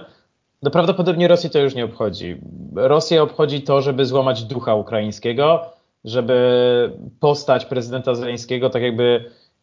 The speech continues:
przestała być tym bohaterem, który aktualnie ciągnie ten naród,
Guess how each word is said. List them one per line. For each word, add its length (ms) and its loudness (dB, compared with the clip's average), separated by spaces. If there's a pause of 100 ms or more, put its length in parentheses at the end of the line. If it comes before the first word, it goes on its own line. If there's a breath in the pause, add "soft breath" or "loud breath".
(120)
przestała 540 4
być 160 -6
tym 140 -12
bohaterem, 580 -4
który 240 -8
aktualnie 1000 -4 (440)
ciągnie 380 0
ten 220 -8
naród, 540 -4